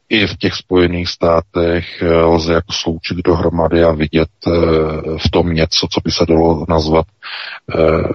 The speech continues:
útěkem za zlatou půl miliardou. To znamená to, co bylo napsáno ještě donedávna, před týdnem a něco, na georgijských poradních kamenech ve Spojených státech, že tam to bylo uvedeno, než byly vyhozeny do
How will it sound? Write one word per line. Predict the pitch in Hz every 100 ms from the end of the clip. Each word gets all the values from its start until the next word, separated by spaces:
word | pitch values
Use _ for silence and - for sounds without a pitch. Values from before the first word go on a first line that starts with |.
| -
útěkem | 104 92 - 98 - 90 82 85 82
za | 80 78 76
zlatou | - 82 - 85 80 -
půl | 87 87 85
miliardou. | 85 80 78 76 76 76 80
To | -
znamená | 82 85 82 80 80 -
to, | 113 - -
co | 87 -
bylo | 87 98
napsáno | 87 80 - 92 90 87 95 95 113
ještě | - - -
donedávna, | 80 85 87 92 92 92 98 107 113 _ _ _ _
před | - - -
týdnem | 92 85 82 80
a | 76
něco, | 80 82 - - 95 98
na | 85 80 76 87
georgijských | 87 90 87 87 87 - 90 85
poradních | - 85 82 85 90 -
kamenech | 82 80 78 73 -
ve | 73
Spojených | - 80 78 80 -
státech, | 85 78 - 69 69 - -
že | 85 104 104 _ _ _ _ _ _ _
tam | 82 82 90
to | 92
bylo | 87 82 80 80 78 _ -
uvedeno, | 80 80 78 71
než | 73 76
byly | 85 82
vyhozeny | 78 78 78 80
do | 82